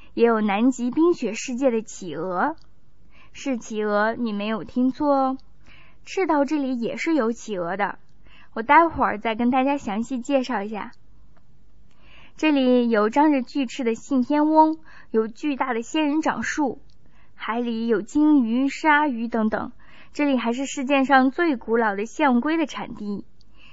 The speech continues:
加拉帕克斯象龟已经在这里生存了几百万年了。在达尔文到加拉帕克斯群岛上的时候，他经常骑到龟背上玩。达尔文记载道，陆龟本来安详地走路，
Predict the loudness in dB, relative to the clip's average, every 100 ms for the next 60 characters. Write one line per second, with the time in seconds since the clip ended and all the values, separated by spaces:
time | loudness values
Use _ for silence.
0 | -8 4 6 8 6 4 -2 -2 -4 2
1 | 4 6 6 4 2 -2 0 0 -2 -2
2 | -2 -2 -4 0 0 0 -4 -4 -6 -8
3 | -6 -2 -2 -2 -4 -4 -6 -8 -10 -12
4 | -16 -18 -18 -18 -18 -18 -14 0 2 6
5 | 8 10 8 6 2 4 6 8 6 6
6 | 6 6 4 -2 -2 -6 0 2 4 2
7 | 2 0 0 -4 -4 -2 -2 -6 -12 -2
8 | -2 0 -2 -2 -2 0 0 0 2 2
9 | 2 -2 0 -2 -2 -6 -4 -4 -6 -10
10 | -18 -18 -18 -4 8 10 10 8 4 0
11 | -2 0 2 4 4 2 -4 -18 -18 -18
12 | -16 -2 0 2 6 6 6 0 -2 -2
13 | 2 2 2 0 -4 -4 -6 -10 -8 -8
14 | -10